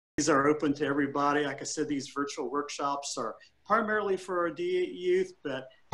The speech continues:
just like in our live ones at the shows when we have 'em, everyone's welcome there, especially in times like these.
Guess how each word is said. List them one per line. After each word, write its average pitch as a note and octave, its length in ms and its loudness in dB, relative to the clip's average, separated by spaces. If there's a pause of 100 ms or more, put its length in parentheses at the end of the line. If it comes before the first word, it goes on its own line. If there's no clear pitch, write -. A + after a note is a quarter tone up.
(160)
just D#3+ 220 -6
like E3+ 220 -2
in F3 100 2
our D3 160 2
live D#3 260 2
ones D#3+ 220 -2
at D#3+ 140 -6
the D#3 80 -4
shows E3 400 -2
when E3 100 2
we D#3+ 140 2
have D#3+ 260 0
'em, D#3+ 240 -2 (220)
everyone's C#3+ 480 0
welcome C#3 400 -2
there, B2+ 260 -4
especially C#3+ 600 -6
in C3+ 80 -2
times C#3 340 -2
like C3+ 260 -4
these. C#3+ 460 0